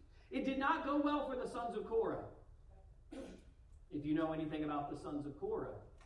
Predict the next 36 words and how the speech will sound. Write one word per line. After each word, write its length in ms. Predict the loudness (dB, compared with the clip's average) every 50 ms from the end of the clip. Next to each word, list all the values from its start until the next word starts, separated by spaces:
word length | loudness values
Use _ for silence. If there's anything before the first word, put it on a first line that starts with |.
| -18 -20 -20 -20 -20 -20 -20 -20 -20 -20 -20 -20 -18 -18 -8 0
they 120 | 4 4
tried 260 | 4 6 6 4 6 8
to 80 | 6
take 300 | 6 6 4 4 4 6
Moses 400 | 4 4 4 4 2 0 0 0
and 100 | 0 0 0
Aaron's 320 | 0 0 0 0 0 0
position 520 | 0 0 2 4 6 4 4 4 -2 -2 -2
and 160 | -2 -2 -4 -4 -8 -12 -14 -16 -18 -10 4
did 120 | 6 8 8
not 260 | 8 6 4 2 -2
think 220 | -4 -4 -2 0
them 160 | 0 0 0 0
special 580 | -2 -4 -4 -2 0 0 0 0 0 2 2
in 80 | 4 4
their 140 | 4 2 2
calling, 400 | 2 2 2 4 4 4 2 2
and 140 | 0 0 2
God 240 | 2 2 2 0 0
said 160 | -2 -2 0 2
they 140 | 2 4
are, 320 | 4 6 6 6 4 4 4
and 180 | 2 0 -2
he 60 | -2 -2
separated 600 | -4 -4 -2 0 0 0 0 0 0 -2 -2 -4 -6 -6 -6
and 180 | -6 -6 -8 -6 -4 -4
eliminated 680 | -2 0 0 0 0 2 0 0 0 0 -2 -4 -6 -4
Korah 380 | 2 2 2 4 4 2 0 -2 -4 -4 -2
and 160 | -2 -2 0
those 280 | 0 0 -2 -2 -4 -6 -6
families 460 | -2 -2 0 0 -2 -4 -6 -8 -10 -12 -8 -6
that 160 | -6 -6 -4
followed 320 | -2 -2 -2 -2 -2 -4 -6
him. 100 | -8 -10 -10 -12 -14 -14 -16 -18 -18 -20 -20 -20 -18 -18 -18 -18 -14 -2
King 260 | 2 2 4 4 4 2
Uzziah 520 | 2 0 2 2 2 0 0 0 0 -2